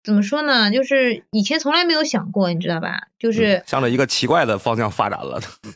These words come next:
Speaker 1: 对，向一个诡异的方向发展了，你知道吗？我，我想订个蛋糕啊，
Speaker 2: 嗯。
Speaker 1: 我就最近就好想吃蛋糕，因为我已经被封了一个月了嘛，
Speaker 2: 嗯。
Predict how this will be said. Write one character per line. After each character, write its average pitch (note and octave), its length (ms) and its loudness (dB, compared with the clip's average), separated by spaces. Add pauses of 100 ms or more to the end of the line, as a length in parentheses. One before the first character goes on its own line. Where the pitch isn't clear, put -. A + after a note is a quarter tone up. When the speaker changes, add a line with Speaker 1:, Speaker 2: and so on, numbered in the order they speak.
Speaker 1:
对， D#4+ 320 4
向 E4 160 2
一 E4 40 0
个 E4 100 0
诡 A3+ 160 2
异 B3+ 120 2
的 D#4+ 120 2
方 B3+ 180 0
向 A3+ 160 2
发 A3 140 0
展 G3+ 140 2
了， F#3+ 60 2
你 G3 120 4
知 B3+ 80 0
道 D4 140 2
吗？ C4+ 180 2
我， G3 460 2
我 G3+ 140 0
想 G#3 200 0
订 B3+ 160 -2
个 A3 80 2
蛋 A3 240 2
糕 G#3 180 0
啊， F#3+ 260 0 (280)
Speaker 2:
嗯。 - 180 -16
Speaker 1:
我 G#3 100 0
就 C#4 180 4
最 C#4+ 160 0
近 C4+ 140 0
就 C4+ 100 4
好 G#3+ 180 0
想 A3 140 0
吃 G#3 100 -2
蛋 G3 160 4
糕， G3+ 100 2
因 B3+ 100 2
为 C#4+ 60 2
我 C4 60 4
已 - 20 2
经 C4 120 0
被 C#4 80 4
封 C#4 180 0
了 C4+ 80 0
一 A3+ 100 2
个 C4 100 2
月 C#4 180 2
了 G#3+ 60 2
嘛， E3 180 0
Speaker 2:
嗯。 - 100 -18